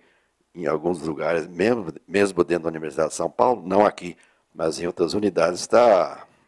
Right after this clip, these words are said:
tem proibições, e tem, tem restrições, e tem, inclusive, nós mesmos foram impe-, fomos impedidos, enquanto Associação Brasileira de Saúde do Trabalhador e da Trabalhadora, abrace,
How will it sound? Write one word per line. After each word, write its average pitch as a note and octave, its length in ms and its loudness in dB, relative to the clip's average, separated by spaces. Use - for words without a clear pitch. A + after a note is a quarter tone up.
tem F2+ 380 -6
proibições, G#2 760 -2
e - 120 -18
tem, D#2+ 840 -12
tem D2+ 220 -10
restrições, F#2 840 2
e D#2+ 120 -10
tem, E2 360 -4
inclusive, D#2 540 -4
nós E2+ 320 4
mesmos E2 320 -2
foram E2 240 0
impe-, - 360 -2
fomos - 300 -8
impedidos, F#2 640 -2
enquanto D#2 520 -8
Associação D#2 560 -6
Brasileira D2+ 460 -2
de D2+ 60 -4
Saúde E2+ 400 -6
do - 80 -20
Trabalhador D#2+ 500 -2
e - 20 0
da D2 60 -6
Trabalhadora, D2+ 580 0
abrace, G#2 600 0